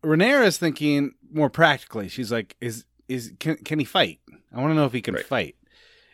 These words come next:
Speaker 1: And so she chooses a guy who can fight, and Otto's sort of second guessing her.
Speaker 2: Right.
Speaker 1: But then when it comes time to go confront Daemon at Dragonstone,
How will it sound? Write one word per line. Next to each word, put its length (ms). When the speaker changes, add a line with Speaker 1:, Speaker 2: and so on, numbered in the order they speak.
Speaker 1:
And 240
so 680
she 320
chooses 480
a 60
guy 160
who 160
can 180
fight, 500
and 160
Otto's 400
sort 140
of 80
second 320
guessing 380
her. 260
Speaker 2:
Right. 260
Speaker 1:
But 140
then 240
when 140
it 120
comes 320
time 320
to 140
go 580
confront 600
Daemon 560
at 160
Dragonstone, 920